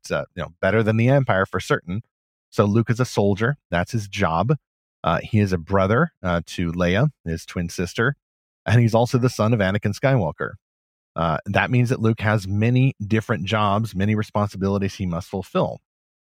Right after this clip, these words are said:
As a rebel, as a soldier, he must fight for a righteous cause that could save billions of lives across the galaxy and resist and overthrow tyranny, 'cause the Empire is uniformly the bad guys. I don't care what your fan theory is,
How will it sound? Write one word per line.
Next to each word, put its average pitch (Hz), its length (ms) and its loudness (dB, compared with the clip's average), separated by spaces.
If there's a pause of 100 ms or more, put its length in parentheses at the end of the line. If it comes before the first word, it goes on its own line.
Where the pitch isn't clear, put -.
(420)
As 123 120 4
a 110 80 2
rebel, 120 520 2
as 101 120 0
a 87 40 -10
soldier, 123 420 -2
he 104 140 0
must 104 200 -2
fight 92 240 -4
for 120 100 0
a 104 60 0
righteous 92 360 -2
cause 101 380 0
that - 160 -4
could - 180 -6
save 104 360 0 (140)
billions 120 480 4
of 110 100 -2
lives 101 300 0
across 95 380 -2
the 90 80 -8
galaxy 95 640 -4 (420)
and 110 400 2
resist 104 640 0
and 101 260 -2
overthrow 101 500 0
tyranny, 92 500 -2 (100)
'cause 90 100 -14
the 104 120 0
Empire 98 420 0
is 107 360 2 (200)
uniformly 95 680 -2 (260)
the 95 80 -2
bad 80 240 0
guys. 76 320 -6
I 82 80 -2
don't 95 100 -4
care 104 160 2
what 117 200 2
your 120 60 2
fan 107 260 2
theory 92 340 4
is, 82 220 2